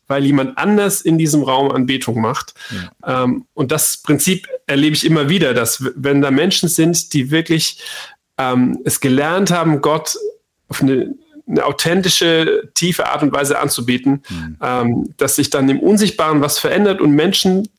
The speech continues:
Speaker 1: die einfach nur im gleichen Raum sind,
Speaker 2: Ja.
Speaker 1: ähm, eine Veränderung wahrnehmen bei sich, weil jemand anders über sie singt, weil jemand
Speaker 2: Ja.
Speaker 1: anders
Speaker 2: Ja.
Speaker 1: in ihrer Gegenwart Gott lobt.
Speaker 2: Ja.
Speaker 1: Ähm, und das,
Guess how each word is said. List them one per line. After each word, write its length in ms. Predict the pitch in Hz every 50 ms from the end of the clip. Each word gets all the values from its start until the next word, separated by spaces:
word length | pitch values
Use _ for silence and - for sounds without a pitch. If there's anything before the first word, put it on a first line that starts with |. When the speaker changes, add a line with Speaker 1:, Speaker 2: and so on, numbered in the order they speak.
| _ _
Speaker 1:
die 140 | - - -
einfach 320 | - 214 214 - 214 170
nur 360 | 170 185 185 190 190 - -
im 120 | - 175 160
gleichen 260 | 151 160 160 156 156
Raum 300 | 139 - 165 165 156 156
sind, 420 | 127 117 131 127 147 143 - - - - -
Speaker 2:
Ja. 200 | 110 104 101 - - _ _ _ 131 135
Speaker 1:
ähm, 200 | 131 135 139 135
eine 120 | 147 151 151
Veränderung 600 | - - - - 165 202 202 175 160 151 147 123
wahrnehmen 760 | 147 156 175 185 190 170 143 131 127 131 139 147 151 147 -
bei 200 | - 127 131 131
sich, 540 | 123 139 156 151 - - - - - - _ _ _
weil 460 | - - 156 127 120 131 135 156 165 160
jemand 240 | 160 156 147 139
anders 440 | - 139 147 151 143 - - - _ _
über 300 | - 165 156 165 160 143
sie 160 | 127 139 147 139
singt, 420 | - - 143 131 120 110 - -
weil 140 | 123 127 123
jemand 220 | 123 127 127 -
Speaker 2:
Ja. 40 | -
Speaker 1:
anders 480 | 123 127 127 127 127 - - - - _ - - -
Speaker 2:
Ja. 80 | 120
Speaker 1:
in 100 | 147 156
ihrer 280 | - 156 147 143 135 127
Gegenwart 460 | 123 135 131 135 127 131 123 123 -
Gott 200 | - 131 127 -
lobt. 400 | 120 123 123 113 - - - - - -
Speaker 2:
Ja. 120 | - 113 107 - - _ _ _ _ 127 120
Speaker 1:
Ähm, 280 | 117 117 120 - - -
und 160 | - 131 127 143
das, 420 | 143 143 - - - - -